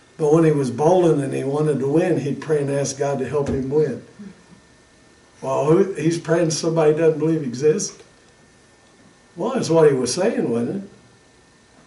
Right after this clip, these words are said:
This is a college student now. <laughs> Anyway, it's,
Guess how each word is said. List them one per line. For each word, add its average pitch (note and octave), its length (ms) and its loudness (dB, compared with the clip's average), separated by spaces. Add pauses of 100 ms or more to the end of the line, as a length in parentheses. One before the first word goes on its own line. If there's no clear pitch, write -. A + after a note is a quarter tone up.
(160)
This E3+ 120 0
is D#3+ 80 2
a C#3 60 0
college C#3+ 460 -4
student G#2+ 420 -10
now. G#2 180 -14 (1800)
<laughs> D#3 180 -6
Anyway, B2 440 -6
it's, A#2 280 -10